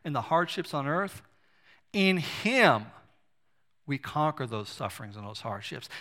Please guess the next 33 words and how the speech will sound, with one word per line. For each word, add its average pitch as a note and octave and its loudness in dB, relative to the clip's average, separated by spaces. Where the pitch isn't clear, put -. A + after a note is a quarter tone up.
In F3+ 2
him D#3+ 6
we D#3+ 0
win C#3+ 0
in C3+ -6
the C3 -4
end. A2+ -6
The D#3 -4
key D4 4
word C4 4
in E3 0
verse F3+ 4
thirty-seven G3 6
is B2+ -2
not A3+ 4
"more F3+ 10
than C#3+ 2
conquerors." C#3 8
That's, G3+ 10
that's A#3 10
not C#4+ 8
the F3+ 2
important E3+ 8
words. A2+ -2
The A3+ 8
important A#3+ 8
words B2+ 4
are F#3+ 10
"through B3+ 4
him A#3+ 6
who G3+ 6
loved F3+ 10
us." - -4